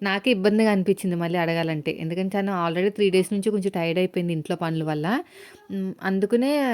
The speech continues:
ఆ, నేను మళ్ళీ పిలవాలా వద్దని పదిసార్లు ఆలోచి-, ఆలోచించాను. మళ్ళీ నేను తప్పిపోయానంటే ఇంకా మా వారు రావాలి వెనకాల. అందుకని చెప్పేసి కొంచెం డ్రాప్ చేయమని చేశాను. నెక్స్ట్ టైమ్ మాత్రం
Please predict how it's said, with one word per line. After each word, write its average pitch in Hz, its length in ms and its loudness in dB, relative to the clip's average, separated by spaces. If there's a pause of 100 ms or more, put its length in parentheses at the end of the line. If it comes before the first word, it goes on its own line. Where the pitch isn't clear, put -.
(680)
ఆ, 170 300 -6
నేను 190 340 -2
మళ్ళీ 185 300 0
పిలవాలా 185 500 2
వద్దని 185 300 0
పదిసార్లు 170 480 -2
ఆలోచి-, 180 260 -4
ఆలోచించాను. 170 600 -2
మళ్ళీ 170 200 -2
నేను 180 120 0
తప్పిపోయానంటే 180 680 0
ఇంకా 180 160 0
మా 165 160 0
వారు 156 260 2
రావాలి 160 480 0
వెనకాల. 160 500 -4 (400)
అందుకని 180 360 0
చెప్పేసి 190 640 -2 (400)
కొంచెం 180 260 -4
డ్రాప్ 165 340 -2
చేయమని 185 240 -2
చేశాను. 175 280 -2
నెక్స్ట్ 170 340 -4
టైమ్ 196 180 0
మాత్రం 196 380 -2